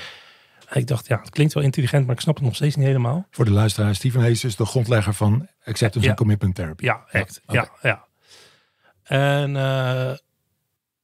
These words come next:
Speaker 1: en ik kwam op een, eh, op een, eh, artikel waarin hij uitlegde hoe je bang kan zijn voor spinnen, zonder dat je ooit een spin zelf,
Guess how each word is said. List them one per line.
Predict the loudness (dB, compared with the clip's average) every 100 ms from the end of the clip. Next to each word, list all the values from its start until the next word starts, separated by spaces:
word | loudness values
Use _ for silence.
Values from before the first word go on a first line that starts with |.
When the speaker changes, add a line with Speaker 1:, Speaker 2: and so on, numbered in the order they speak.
| _ _ _ _ _ _ _ _ _ _ _
Speaker 1:
en | _ 0 0
ik |
kwam | 0 0 2
op | -2
een, | 2 4 4
eh, | 2 0 -4 _ _
op | -6 0
een, | 2 4 2
eh, | 2 -2 -8 _ _ _ _ _ _ _
artikel | -6 -4 -2 -2 0
waarin | 0 2 0
hij | -2 -2
uitlegde | 0 0 0 -2 -4 -2 -2 -2 _ _ -20 _
hoe | 0 2
je | 2
bang | 0 0 0 0
kan | 0 2
zijn | 2 0
voor | -6
spinnen, | -10 -4 2 4 4 0 -6 _ _ _ _ _ _ _
zonder | -2 2 4 4
dat | 0 -4
je | -8 _
ooit | 0 0 0
een | -4
spin | -4 0 4 4 2 -2 _ _ _ _ _
zelf, | -12 2 2 4 0 -2